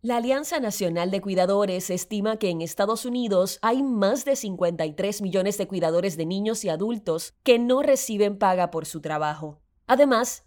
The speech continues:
más del sesenta por ciento de los cuidadores son mujeres. Estas cifras nos permiten poner en perspectiva los retos que enfrenta este sector. Para muchos padres que trabajan, los cuidadores son fundamentales en la crianza de los hijos.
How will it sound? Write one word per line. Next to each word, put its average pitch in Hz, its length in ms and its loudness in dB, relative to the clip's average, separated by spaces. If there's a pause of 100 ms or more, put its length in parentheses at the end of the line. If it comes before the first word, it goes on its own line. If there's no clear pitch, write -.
(140)
más 269 300 4
del 311 140 2
sesenta 214 600 -4
por 180 180 -2
ciento 190 440 -2
de 175 80 -2
los - 160 -4
cuidadores 190 720 -2
son 196 380 -2
mujeres. 160 680 -8 (260)
Estas 330 280 0
cifras 247 480 -2
nos 202 160 -4
permiten 190 420 -2
poner 175 300 0
en 185 140 -4
perspectiva 180 840 -2
los 202 240 -2
retos 214 440 -4
que 185 120 -6
enfrenta 185 580 -4
este 160 240 -10
sector. 151 560 -12 (300)
Para 254 200 0
muchos 302 360 -6
padres 233 420 2
que 202 140 -4
trabajan, 180 800 0
los 240 220 2
cuidadores 262 720 4
son 247 320 0
fundamentales 190 880 -2
en 175 80 -6
la 165 100 -2
crianza 180 480 -2
de 156 120 -4
los 151 180 -8
hijos. 156 400 -10